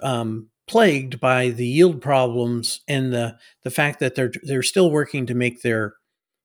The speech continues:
their qubits themselves better, where on our side, the yield is at a hundred percent and the, the qubits themselves are perfect. Now, sometimes people don't like when, when we say they're perfect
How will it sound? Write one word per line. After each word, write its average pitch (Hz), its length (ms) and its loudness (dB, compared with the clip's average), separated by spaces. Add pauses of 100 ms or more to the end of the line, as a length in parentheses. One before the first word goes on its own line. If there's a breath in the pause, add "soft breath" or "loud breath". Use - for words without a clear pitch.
(100)
their 120 160 0
qubits 160 600 0
themselves 113 760 -2
better, 120 440 -2
where 135 420 -4 (220 soft breath)
on 143 140 -2
our 190 160 4
side, 139 320 0
the 127 80 -4
yield 135 240 -2
is 123 160 -2
at 123 120 0
a 117 40 -2
hundred 127 340 -4
percent 120 520 -4 (500)
and 127 260 0
the, 113 220 -2 (120)
the 127 120 -8
qubits 180 440 0
themselves 120 480 -6
are 113 60 -10
perfect. - 560 -12 (540)
Now, 151 180 0
sometimes 202 520 -2
people 135 480 -4
don't 156 300 -4
like 139 280 -6
when, 135 460 -4
when 139 220 0
we 131 120 2
say 135 240 2
they're 123 180 0
perfect 156 560 -4